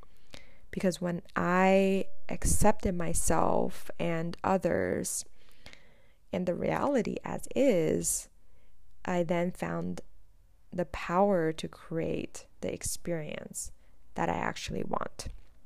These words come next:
So those are the four mindfulness pillars: perspective, humility, humor,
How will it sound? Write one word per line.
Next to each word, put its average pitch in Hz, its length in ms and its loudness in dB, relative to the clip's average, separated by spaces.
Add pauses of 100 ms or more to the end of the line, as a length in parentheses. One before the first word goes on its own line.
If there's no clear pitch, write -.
(920)
So - 160 6
those 269 260 10
are 415 120 10
the 285 120 12
four 190 540 10
mindfulness 175 680 4
pillars: - 600 4 (260)
perspective, 233 800 6
humility, 175 640 2
humor, 170 560 0